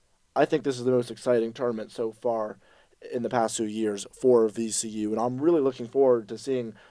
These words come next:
what they can do and, and how the young guys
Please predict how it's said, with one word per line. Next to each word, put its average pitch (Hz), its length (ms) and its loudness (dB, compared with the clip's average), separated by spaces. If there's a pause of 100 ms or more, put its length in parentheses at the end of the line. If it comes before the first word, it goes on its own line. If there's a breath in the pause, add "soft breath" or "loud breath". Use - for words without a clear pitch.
(120 soft breath)
what 139 180 0
they 147 100 0
can 120 200 -6
do 143 400 -2 (480 soft breath)
and, 139 380 0 (380)
and 143 400 4 (280)
how 131 500 4
the 117 80 -8
young 123 300 0
guys 107 640 -4